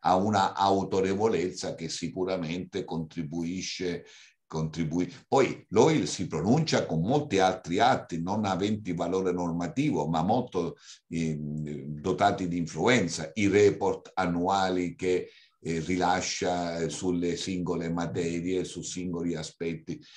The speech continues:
Quindi direi, mm, che la funzione dell'oil, al di là della rilevanza giurisdizionale,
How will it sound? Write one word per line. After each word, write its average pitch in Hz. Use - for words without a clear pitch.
Quindi 92
direi, 107
mm, 82
che 101
la 98
funzione 101
dell'oil, 107
al 82
di 85
là 98
della 98
rilevanza 92
giurisdizionale, 92